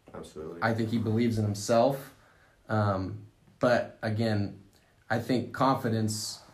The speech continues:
Speaker 2: doesn't necessarily mean that the focus is all on,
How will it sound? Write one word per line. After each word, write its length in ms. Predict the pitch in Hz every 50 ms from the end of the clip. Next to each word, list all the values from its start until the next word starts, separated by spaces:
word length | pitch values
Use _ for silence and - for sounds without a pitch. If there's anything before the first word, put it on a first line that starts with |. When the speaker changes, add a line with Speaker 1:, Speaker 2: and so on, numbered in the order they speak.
| - 117 110
Speaker 2:
doesn't 300 | 107 123 120 117 120 107
necessarily 760 | 113 113 107 110 113 107 - 110 110 110 110 107 107 107 107
mean 560 | 107 107 110 110 110 110 110 110 107 107 107 107
that 160 | 110 104 104
the 60 | 101
focus 600 | 101 - - - 147 151 143 - 123 110 104 107
is 140 | 110 104 101
all 540 | 92 98 104 101 101 101 98 98 98 101 - - _ _ _ -
on, 500 | 110 107 104 98 95 95 98 98 101